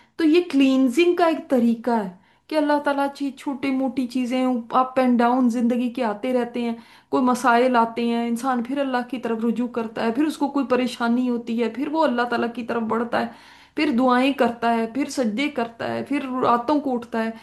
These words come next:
फिर इसी तरह जो उसको, अ, anxiety हो रही होती है, क्या होगा, क्या होगा आगे, उसे भी उसके गुनाह झड़ रहे होते हैं।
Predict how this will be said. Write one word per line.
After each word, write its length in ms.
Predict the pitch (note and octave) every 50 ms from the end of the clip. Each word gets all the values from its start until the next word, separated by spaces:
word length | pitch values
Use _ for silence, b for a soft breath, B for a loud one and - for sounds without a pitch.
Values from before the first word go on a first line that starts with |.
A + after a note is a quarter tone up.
| B B B B
फिर 120 | E4 E4+ E4
इसी 220 | D4 - D4+ C#4+
तरह 260 | C#4 C#4 C4 C4+ C4+
जो 160 | B3 A#3+ C4
उसको, 320 | C4 A#3+ - - C#4 C#4 C#4
अ, 580 | B3+ B3 - - - A3 A3 G#3 G#3+ A3+ A#3 A3+ A3+ -
anxiety 520 | A#3 B3 A#3 A#3+ A#3+ B3 C4 A#3+ D4+ C#4+
हो 160 | C#4+ B3+ B3 B3
रही 180 | B3 A#3+ A3+
होती 280 | A#3 A3+ A3+ A#3 A#3 A3
है, 120 | A#3 A3+
क्या 220 | A3+ A3+ C#4 C4+ C4
होगा, 480 | C4 B3+ A3+ A#3 A3+ A3 G#3 A3 A3
क्या 260 | A3 G#3+ A#3+ B3 B3+ B3+
होगा 360 | A#3+ A3+ A3+ A3 G#3 G#3+ G#3+
आगे, 340 | A3 G#3 G#3 G3+ A#3 A#3 A#3 B B B B B B
उसे 240 | - F4 F4 - F4+
भी 140 | D4+ C#4 D4
उसके 220 | C4+ - - C4+
गुनाह 360 | A3+ G3 A3 A3 A3 A#3+ B3+ B3
झड़ 220 | A3 G#3 A3 A3
रहे 120 | A3 A3 A3+
होते 280 | A3 G#3 G#3+ - A#3
हैं। 140 | A3 A3 A3